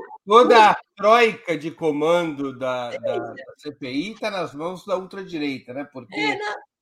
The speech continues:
Speaker 1: o Ricardo Salles é o relator, o presidente é o tenente-coronel Zucco e,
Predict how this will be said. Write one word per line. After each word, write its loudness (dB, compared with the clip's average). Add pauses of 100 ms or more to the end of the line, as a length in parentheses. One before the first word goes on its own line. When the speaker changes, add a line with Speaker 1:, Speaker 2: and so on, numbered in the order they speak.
(100)
Speaker 1:
o -2
Ricardo 4
Salles -2
é -4
o -6
relator, -8 (500)
o -12
presidente -8
é -6
o -6
tenente-coronel -6
Zucco -6 (440)
e, -4